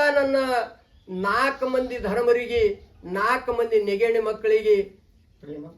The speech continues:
Speaker 1: ಪ್ರೇಮದ ಮಗ, ಮೋಹದ ಮುದ್ದ, ಇಂಥ ಒಂದ ನನ್ನ ಮಗನಿಗೆ ನೀ ತ್ರಾಸ ಕೊಟ್ಟಿದೆ ಅಂದ್ರೆ, ನೀ ನನ್ನ ಮುಂದೆ ನಿಲ್ಲತಕ್ಕದ್ದಲ್ಲ, ನನಗೆ ಮುಖ ತೋರಿಸಬೇಡ. ಈಗಿಂದ ಈಗ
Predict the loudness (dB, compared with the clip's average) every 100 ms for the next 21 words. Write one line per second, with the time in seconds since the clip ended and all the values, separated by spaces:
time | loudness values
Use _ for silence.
0 | _ _ _ -4 4 6 6 2 2 2
1 | 0 -2 -2 0 0 2 0 -2 -4 -2
2 | -2 0 0 0 -2 -12 -20 -20 -8 -6
3 | -4 0 4 6 4 4 2 2 2 -2
4 | -2 -2 -2 -2 -2 -2 -2 -6 -6 -6
5 | -8 -8 -8 -8 -6 -2 -2 -2 -2 -2
6 | -4 -4 -4 -4 -2 -4 0 -2 -2 -8
7 | -10 -8 -6 -2 -2 -2 -4 -4 -6 -10
8 | -12 -8 -8 -8 -10 -8 -8 -6 -4 -2
9 | -2 -4 -18 -14 -10 -8 -6 -6 -6 -6